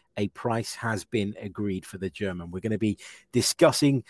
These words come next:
uh, that news, that story. We're gonna be discussing whether or not the price being reported is a fair price. Have Arsenal paid a little bit over the odds, or Arsenal getting a bit of a bargain? We'll get into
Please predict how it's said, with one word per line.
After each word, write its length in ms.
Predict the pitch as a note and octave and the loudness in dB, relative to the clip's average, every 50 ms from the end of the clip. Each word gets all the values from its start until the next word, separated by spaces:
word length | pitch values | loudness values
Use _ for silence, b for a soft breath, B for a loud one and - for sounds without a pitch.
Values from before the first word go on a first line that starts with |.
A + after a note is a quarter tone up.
| B B B B | B B B B
uh, 160 | C3 C3 C3 | 0 0 2
that 260 | A2+ G#2+ C3+ D3 - | 6 6 6 6 6
news, 380 | C#3+ B2 C3 C3+ C3+ C3 A#2 - | 4 2 2 4 4 2 2 2
that 160 | B2 A#2 G#2+ | 0 -2 -2
story. 500 | - - - - D3+ C3+ B2+ B2+ B2+ B2 | -2 -4 0 4 6 8 8 8 8 6
We're 140 | A#2 B2 A#2+ | 6 4 4
gonna 220 | C3 B2+ B2+ A#2 | 4 4 2 2
be 200 | A2 - C3+ B2+ | 0 2 0 0
discussing 500 | B2+ - B2+ - - D#3 D3 - D#3+ C#3+ | 2 0 -2 -2 0 -2 0 0 0 0
whether 200 | C#3+ D#3+ E3 E3 | 2 2 4 6
or 100 | D3 C#3 | 6 6
not 180 | C#3 C#3 - - _ _ _ _ | 6 4 2 -2 _ _ _ _
the 120 | A2+ B2 | -6 -6
price 540 | - - - C#3+ C3+ C3+ C3 - - - - B B B B B B B B B _ - | -4 0 4 6 6 6 6 4 0 -4 -4 B B B B B B B B B _ 4
being 240 | D3+ D3 C#3+ C3 | 6 8 8 8
reported 480 | C3 C3 A#2+ - D3 C#3 C3+ - - C3+ B2 | 6 4 4 4 2 2 2 2 2 2 2
is 100 | A#2+ A#2+ | 2 2
a 60 | A#2+ | 0
fair 320 | - - - B2+ C#3 C#3+ | 0 4 6 8 8 8
price. 420 | C#3 - - C#3+ C#3+ D#3 C#3+ - - | 6 4 4 4 4 4 2 -2 -4
Have 140 | B2+ G#2+ B2 | -4 -2 -2
Arsenal 340 | B2+ C3+ C3 - - C3+ | -2 -2 -2 -2 -2 -2
paid 220 | - - C#3 C#3 B2+ | 0 0 2 4 4
a 40 | B2 | 4
little 220 | B2+ D#3 E3 C3+ | 2 2 0 0
bit 140 | G2+ C3 - | -2 -2 0
over 260 | A#2 B2 B2+ A#2 A#2+ | 2 2 2 2 2
the 120 | A#2 B2 | 2 4
odds, 180 | C3 C3+ B2+ A2 | 4 4 4 2
or 160 | B2+ C#3 C#3 | 2 4 4
Arsenal 400 | B2+ A#2 A2+ - - B2+ A#2 - B B B B B B B B - | 4 2 0 -4 -8 -8 -8 -8 B B B B B B B B -2
getting 300 | - C#3+ C#3+ B2+ A#2 B2+ | 0 0 0 0 -2 -4
a 60 | A#2+ | -4
bit 200 | - - E3 - | -2 0 0 0
of 100 | A#2 G#2 | 2 0
a 60 | A2+ | -2
bargain? 480 | F#2+ - - B2+ C3 C3 - A2+ G#2+ G2+ | -2 0 2 2 2 2 2 0 -2 -2
We'll 120 | G#2 G2+ | -2 -2
get 180 | - - - - | -2 -2 -2 -2
into 240 | C3 A#2 - - | -2 -2 -2 -4